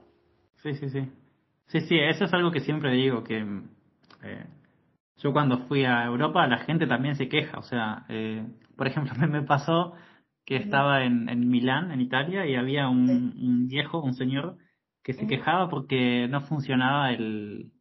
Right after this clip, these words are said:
Speaker 1: el, el ascensor del, del subte, del metro.
Speaker 2: Claro.
Speaker 1: Y, y nada, me dio mucha gracia porque, tipo, el problema, ¿viste? <laughs>
Speaker 2: <laughs> Sí, sí.
Speaker 1: El problema.
Speaker 2: No, los problemas de, no, sí
Speaker 1: <laughs>
Speaker 2: me ha pasado, o sea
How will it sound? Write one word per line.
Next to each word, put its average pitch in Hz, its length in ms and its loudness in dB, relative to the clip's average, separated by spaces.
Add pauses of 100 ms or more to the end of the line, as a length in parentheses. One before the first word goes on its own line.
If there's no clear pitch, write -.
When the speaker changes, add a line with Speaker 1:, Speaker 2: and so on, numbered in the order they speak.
(140)
Speaker 1:
el, 113 400 -6
el 120 120 -2
ascensor 120 640 -4
del, 117 260 -4
del 110 160 -4
subte, 123 340 -6
del 107 140 -8
metro. 120 360 -6 (920)
Speaker 2:
Claro. 131 240 0
Speaker 1:
Y, 127 460 0 (340)
y 139 80 0
nada, 185 160 6
me 143 120 2
dio 160 120 4
mucha 170 240 2
gracia 143 340 2
porque, 110 220 -2
tipo, 123 380 -2
el 120 140 -6
problema, 117 460 0
¿viste? - 240 -14 (160)
<laughs> 143 340 0
Speaker 2:
<laughs> - 600 -6
Sí, 226 260 -4
sí. 185 100 -2
Speaker 1:
El 131 120 4
problema. 151 560 6 (160)
Speaker 2:
No, 165 100 -2 (200)
los 185 340 4
problemas 185 640 6
de, 156 120 -4 (280)
no, 196 340 4
sí 151 80 0
Speaker 1:
<laughs> - 20 0
Speaker 2:
me 165 120 0
ha 180 100 4
pasado, 190 560 6
o - 20 -6
sea 165 300 -6